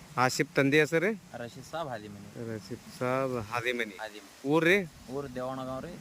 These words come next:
Speaker 2: ತಾಲೂಕ್ ಆಲ್ಮೇಲ್.
Speaker 1: ಆಲ್ಮೇಲ್. ಈಗ ನೀವು ಎರಡು ತಿಂಗಳಿಂದ ನೀವೇನು ಇಸಾಟಾಪ್ ಮಲ್ಟಿಪ್ಲೇಯರ್ ಕೊಟ್ಟ ಮೇಲೆ ನಿಮ್ಗೆ ಏನ್ ಅನಿಸ್ತದೆ? ಬೆಳೆಯಲ್ಲಿ ಏನ್ ಬದಲಾವಣೆ ಆಗ್ಯದ ರೀ?
Speaker 2: ಬೆಳೆ ಒಮ್ಮ ಸ್ಪ್ರೇ ಮಾಡೀನಿ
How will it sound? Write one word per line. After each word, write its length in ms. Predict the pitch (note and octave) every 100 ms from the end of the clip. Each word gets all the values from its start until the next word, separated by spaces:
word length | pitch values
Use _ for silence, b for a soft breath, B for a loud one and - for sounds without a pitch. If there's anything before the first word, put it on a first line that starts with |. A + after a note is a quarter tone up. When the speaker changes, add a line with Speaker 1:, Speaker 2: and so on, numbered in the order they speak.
| -
Speaker 2:
ತಾಲೂಕ್ 340 | A2+ A#2 A2
ಆಲ್ಮೇಲ್. 500 | G#2+ G#2 G#2 G2 -
Speaker 1:
ಆಲ್ಮೇಲ್. 400 | A#2 G#2+ G#2+ G2+ F2+ - - - - - - D#3
ಈಗ 140 | E3+ F3 F3
ನೀವು 340 | E3+ F3 F3 E3+
ಎರಡು 220 | D#3+ D#3+
ತಿಂಗಳಿಂದ 460 | E3+ F3 E3+ F3 E3
ನೀವೇನು 800 | E3+ E3 D#3+ D#3+ D#3+ D3 C#3
ಇಸಾಟಾಪ್ 640 | C3 B2+ D#3 D3 D#3 D#3+ D3+
ಮಲ್ಟಿಪ್ಲೇಯರ್ 540 | C#3 C3+ D3+ D3+ D3+
ಕೊಟ್ಟ 260 | - D3 C#3
ಮೇಲೆ 260 | C#3+ C#3
ನಿಮ್ಗೆ 300 | D3 D#3+ E3+
ಏನ್ 140 | E3+ F3
ಅನಿಸ್ತದೆ? 340 | E3+ - E3+
ಬೆಳೆಯಲ್ಲಿ 420 | C#3 D3 E3+ E3+
ಏನ್ 140 | E3 D#3+
ಬದಲಾವಣೆ 360 | D3+ D#3 D#3
ಆಗ್ಯದ 180 | D3 C#3
ರೀ? 140 | A#2+ G#2 - - - - A#2
Speaker 2:
ಬೆಳೆ 640 | C3+ D#3 F#3 F#3+ G3 G3 G3
ಒಮ್ಮ 300 | F3 F3 E3+ D#3+ D3+
ಸ್ಪ್ರೇ 600 | D3 - - - - E3+ G3
ಮಾಡೀನಿ 320 | F#3+ G3+